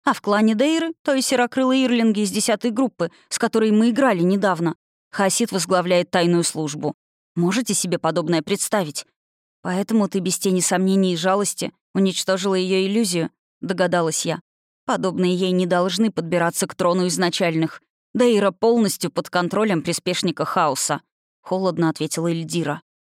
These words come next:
"Ну что ж, благородные даки, предлагаю создать общество защитниц колыбели жизни", открыто улыбнулась Рисаш. "Поддерживаю".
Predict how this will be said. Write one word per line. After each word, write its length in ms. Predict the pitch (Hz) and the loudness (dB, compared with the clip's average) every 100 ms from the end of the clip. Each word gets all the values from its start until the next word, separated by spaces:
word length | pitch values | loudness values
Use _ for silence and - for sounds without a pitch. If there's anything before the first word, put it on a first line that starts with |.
| _ _ _ - | _ _ _ 0
"Ну 120 | 330 | 2
что 240 | 311 - 185 | 2 0 0
ж, 120 | - | 0
благородные 680 | 185 190 185 180 170 180 180 | -2 0 2 2 2 2 2
даки, 420 | 175 165 175 196 _ | 0 -2 -6 -12 _
предлагаю 580 | 262 262 240 233 240 269 | -2 2 2 2 2 2
создать 420 | - 202 175 196 233 | 2 0 0 0 0
общество 420 | 233 196 - 175 | 0 -4 -2 -2
защитниц 640 | 170 165 - 240 208 180 - | 0 0 -2 -2 0 -2 -2
колыбели 520 | 196 190 180 180 180 | 0 2 2 0 0
жизни", 500 | 170 180 156 160 - _ _ | 0 -2 0 0 -2 _ _
открыто 460 | - 180 - 185 175 | -14 -10 -4 -2 0
улыбнулась 560 | 165 165 165 175 170 170 | -2 0 0 0 0 -2
Рисаш. 480 | 165 - 156 - - _ _ | -2 -2 -4 -6 -12 _ _
"Поддерживаю". 760 | 330 330 190 233 214 202 170 | -2 -2 2 0 0 0 -2